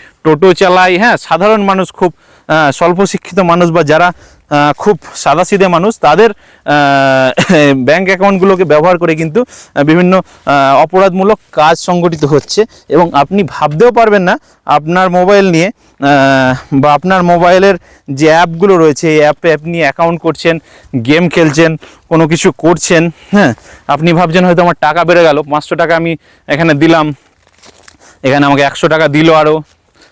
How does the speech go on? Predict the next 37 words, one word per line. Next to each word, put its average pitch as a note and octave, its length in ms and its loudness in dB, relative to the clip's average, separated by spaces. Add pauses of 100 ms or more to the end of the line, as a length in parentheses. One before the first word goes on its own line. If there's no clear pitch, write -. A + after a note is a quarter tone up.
হাজার C#3 220 -2
টাকা D#3 180 0
দিল, D#3 180 0
অথবা F#3+ 300 2
কোনো G#3 260 0 (300)
টাকাই A3 320 0
কোনো A#3 400 0
অ্যাপসে F#3 320 -2
হয়তো G3+ 180 0
ইনভেস্ট F#3+ 320 0
করতে E3 260 -2
হয় C#3 140 0
না, F#3 140 -2 (280)
তারপরেও G3+ 400 2
আপনাদেরকে, F#3+ 580 0 (240)
আহ, D3+ 560 0
বিভিন্ন F3 260 0
কাজ D#3 300 -2
করিয়ে E3+ 260 2
তারা D#3+ 180 0
টাকা C#3+ 280 -2
দিচ্ছে। B2+ 220 -6
কোথা A3+ 240 0
থেকে C4 180 0
এই A#3+ 60 2
টাকাটা F#3+ 360 0
আসছে E3 240 -2
আপনারা E3 240 -4
কি E3+ 80 -8
চিন্তা E3 220 -6
ভাবনা F#3 180 -2
করেন G3+ 200 -2
না? D#3 180 -8 (1000)
এমন G3+ 280 2
এমন B3+ 200 4
অ্যাকাউন্ট A#3 440 0 (140)
বা F3 220 2